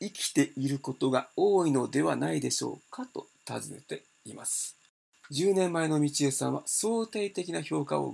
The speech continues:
強引に押し上げようとする私から見ればちょっとあれな姿が痛々しかった。浄土さんは曹洞宗のお坊さんだから、この問題に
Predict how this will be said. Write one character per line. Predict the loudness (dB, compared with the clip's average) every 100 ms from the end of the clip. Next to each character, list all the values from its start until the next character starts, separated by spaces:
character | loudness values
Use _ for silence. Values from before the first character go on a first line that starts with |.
| 0
強 | 2 4 0
引 | -2 -4
に | -4 -6 -4
押 | 0
し | 2 2
上 | 2 0
げ | 0
よ | -2
う | -4
と | -4
す | -6
る | -6 -16 _ _
私 | -4 0 0
か | 0 -2
ら |
見 | -2
れ | -4
ば | -4
ち | -4 -6
ょ |
っ | -6
と | -10 -10 _
あ | -4
れ | -4
な | -4
姿 | -4 -2 -4 -4
が | -4 -6
痛 | -6 -4 -4
々 | -4 -4 -2
し | -2
か | -4
っ | -12 -16
た。 | -18 _ _ _ _ -6
浄 | 0 0
土 | 2 0
さ | 0 -2
ん | -2
は | -2 0
曹 | 0 0
洞 | -2 -2
宗 | 0 2
の | 2 2
お | 0
坊 | 0 0
さ | 0
ん | -2
だ | -2
か | -4
ら、 | -4 -6
こ | 0 4
の | 6
問 | 6 6
題 | 6 4
に | 2